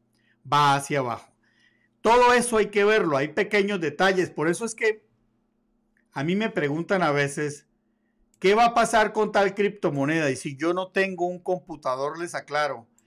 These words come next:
Y les digo, "Miren, mirar en el celular no es fácil, porque uno no se da cuenta de estos pequeños detalles,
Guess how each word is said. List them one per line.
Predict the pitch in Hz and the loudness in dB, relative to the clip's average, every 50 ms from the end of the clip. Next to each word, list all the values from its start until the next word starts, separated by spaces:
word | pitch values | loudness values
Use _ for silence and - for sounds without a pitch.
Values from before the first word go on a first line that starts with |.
| _ _ _ _ _ | _ _ _ _ _
Y | - | -8
les | 127 135 135 | -6 -4 -2
digo, | 135 151 147 160 156 | -2 -2 -4 -2 -2
"Miren, | 175 180 175 165 143 135 127 | -2 0 0 0 0 -2 -2
mirar | 131 131 127 139 147 160 185 | -4 -2 -2 0 0 0 0
en | 190 185 | 0 0
el | 165 147 | -2 -4
celular | 143 - 135 123 123 120 123 135 143 151 165 - - - - _ _ - | -4 -4 -6 -4 -4 -4 -2 0 0 0 0 -4 -8 -18 -20 _ _ -6
no | 143 151 156 | -4 -2 -2
es | 160 156 - | -2 -4 -2
fácil, | - 180 175 175 180 - 139 127 113 120 120 - _ _ _ _ _ _ _ _ _ _ _ _ _ | 0 2 2 2 0 -2 -6 -6 -6 -8 -10 -14 _ _ _ _ _ _ _ _ _ _ _ _ _
porque | - 170 175 175 180 180 165 | 0 0 0 0 0 0 0
uno | 156 165 180 190 | 2 2 2 2
no | 185 185 185 | 0 0 -2
se | 185 - 170 | 0 0 0
da | 170 165 165 165 | 0 0 0 0
cuenta | 175 175 170 160 - 170 156 | 0 -2 0 0 0 0 0
de | 143 139 | 0 0
estos | 131 - - 175 147 - | -2 -4 -6 -8 -8 -8
pequeños | _ - 139 135 - 165 165 165 156 151 143 135 123 | _ -6 -6 -4 -4 -2 -2 -2 -2 -2 -2 -4 -4
detalles, | 117 113 110 - 120 107 98 90 - - - - - _ | -6 -8 -8 -8 -10 -10 -10 -12 -18 -20 -20 -20 -20 _